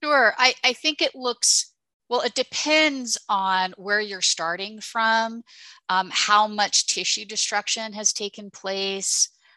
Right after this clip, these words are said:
um, you know, where you are on that journey. So, for instance, interstitial cystitis, I don't even put that on my medical history anymore. It is not in my body. I don't consider it being in remission.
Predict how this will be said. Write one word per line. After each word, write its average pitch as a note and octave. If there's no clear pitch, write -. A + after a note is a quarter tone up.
um, E3
you G#3+
know, F#3+
where A#3
you A3+
are F#3+
on F#3
that E3+
journey. F3
So, G3
for A#3
instance, G3
interstitial C#4
cystitis, A3+
I C4+
don't G#4+
even G3
put -
that D#3+
on E3
my D#3
medical D#3
history E3+
anymore. D3+
It A#3
is C4+
not F3+
in F3+
my E3
body. E3
I F3+
don't C4+
consider G3
it E3+
being E3+
in E3
remission. D#3+